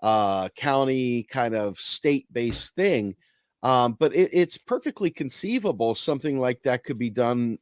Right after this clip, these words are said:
at a national level as well. Um, and the idea being is that, you know, people that sit on their land and don't improve it and just collect rents are parasites to what you were saying.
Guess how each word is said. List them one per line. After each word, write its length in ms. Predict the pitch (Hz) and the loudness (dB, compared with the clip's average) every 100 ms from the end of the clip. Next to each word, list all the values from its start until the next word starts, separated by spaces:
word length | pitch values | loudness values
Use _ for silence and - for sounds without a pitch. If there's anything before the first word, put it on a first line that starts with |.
| - | -4
at 140 | 120 | -2
a 80 | 113 | 0
national 580 | 123 208 214 - 123 107 | 0 0 -2 -4 -2 0
level 300 | 104 95 98 | 0 0 -4
as 160 | 95 120 | -4 0
well. 460 | 147 151 107 95 _ _ _ _ _ | 4 6 6 2 _ _ _ _ _
Um, 300 | 123 127 123 | 4 4 4
and 140 | 139 147 | 0 4
the 140 | 160 | 6
idea 500 | 165 180 123 196 190 | 6 4 0 0 0
being 500 | 127 127 127 127 127 - | 2 0 0 0 -4 -2
is 360 | 135 127 - | 0 0 -2
that, 220 | - 135 - _ | 0 0 0 _
you 120 | 151 | 0
know, 120 | 127 | 0
people 500 | 123 - 180 170 160 | 0 -6 -4 0 0
that 160 | 135 135 - | 2 -2 -2
sit 300 | - - 175 | -6 -2 0
on 180 | 156 139 | 2 2
their 160 | 127 | 2
land 400 | 113 143 170 139 | 2 2 2 2
and 140 | 113 110 | -2 0
don't 260 | 131 131 | 2 2
improve 520 | 117 104 - 190 208 | 0 -4 0 0 2
it 200 | 113 104 - _ _ | 0 -2 -6 _ _
and 120 | 120 | -4
just 280 | 123 139 - | -2 -4 -6
collect 460 | - 131 135 - - | -4 2 2 0 -6
rents 580 | 107 180 131 85 - - - - _ - | 0 2 2 -2 -10 -10 -14 -14 _ -4
are 120 | 135 | -4
parasites 1000 | - 190 226 143 - 82 65 - - - _ _ - | 0 0 2 0 -2 -8 -8 -12 -14 -14 _ _ -6
to 120 | 151 | 0
what 200 | 139 156 | 0 2
you 100 | 151 | 0
were 100 | 156 | 0
saying. 420 | - 220 202 85 | -2 -2 -4 -6